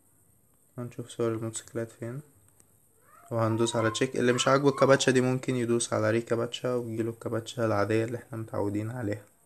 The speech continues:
اهو كده اتحلت معانا، هندوس على كلايم، هيبتدي ستة وخمسة حداشر،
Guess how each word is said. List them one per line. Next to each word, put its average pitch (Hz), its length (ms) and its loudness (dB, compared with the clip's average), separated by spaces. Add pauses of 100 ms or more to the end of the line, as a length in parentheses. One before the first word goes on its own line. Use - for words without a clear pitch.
(2750)
اهو 113 280 0
كده 110 360 0
اتحلت 107 520 -4
معانا، 110 380 -2
هندوس 110 320 -6
على 104 140 2
كلايم، 127 460 4 (960)
هيبتدي 117 540 0
ستة 117 420 -6
وخمسة 113 440 -6
حداشر، 110 680 -4